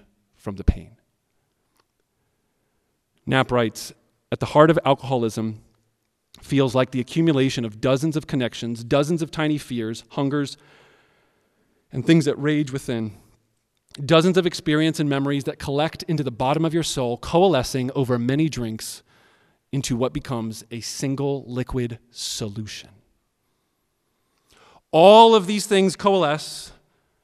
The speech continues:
and become a solution to the longing of one's soul. That's enslavement to sin and the depth of sin.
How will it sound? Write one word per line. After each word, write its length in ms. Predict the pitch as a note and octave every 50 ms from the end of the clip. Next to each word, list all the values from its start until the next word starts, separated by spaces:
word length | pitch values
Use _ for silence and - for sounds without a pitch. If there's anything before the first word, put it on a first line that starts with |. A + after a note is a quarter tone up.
| _ _ _
and 100 | C#3+ C#3+
become 280 | D3 - - D#3+ D#3+
a 40 | D3+
solution 640 | - - D#3 D#3 E3+ E3+ - - - G2+ G2 G2+ G2+ _ _ _ _ _ _ _ _ _ _ _ _
to 80 | - B2
the 100 | B2+ A#2+
longing 440 | A2+ B2+ C3+ C#3 C#3 C#3 C#3 C3+
of 160 | C3+ C3 B2+ A#2
one's 260 | B2 B2 B2 A#2+ -
soul. 260 | - - A2+ G2 G2
That's 580 | G2 A#2+ C#3+ F#3 F#3+ - - - - - - - _ _ _ _ _ _ _ _
enslavement 840 | A2+ A#2 A2 - - C3 C#3 C#3+ C#3 C3+ D3 C#3+ C#3+ C3+ - - - _ _
to 100 | - C3
sin 460 | - - - C3 A#2 G#2+ G2 G2 G2+ - _
and 120 | B2 B2
the 60 | A#2+ C#3+
depth 400 | B2+ F3+ F3+ F3 - - - - _ -
of 120 | A#2+ -
sin. 300 | - - G2+ F#2 F2+ F#2